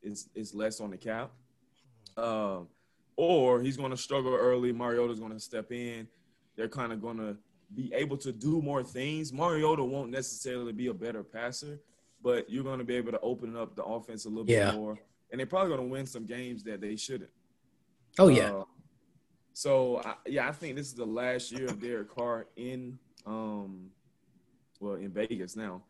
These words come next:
Speaker 1: But,
Speaker 2: You wanted
Speaker 1: you know,
Speaker 2: to say
Speaker 1: that, I
Speaker 2: Oakland.
Speaker 1: mean, it, <laughs> if, and this is the thing, if this the, if this is the third year and he struggles in the third year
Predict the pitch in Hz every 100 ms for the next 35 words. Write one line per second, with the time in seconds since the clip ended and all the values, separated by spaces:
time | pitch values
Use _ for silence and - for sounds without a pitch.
0 | _ - - 120 123 113 - _ - 113
1 | 107 95 165 180 104 - 202 196 - -
2 | _ 370 - _ _ _ _ _ 139 -
3 | 143 - _ _ _ _ 170 151 - -
4 | _ _ 151 175 233 175 160 - - 190
5 | 127 170 202 160 - 131 123 220 196 151
6 | 135 135 131 139 120 101 98 - _ _
7 | _ _ _ _ _ _ - 123 139 156
8 | - 160 165 127 120 - 131 123 117 117
9 | 127 120 98 139 113 101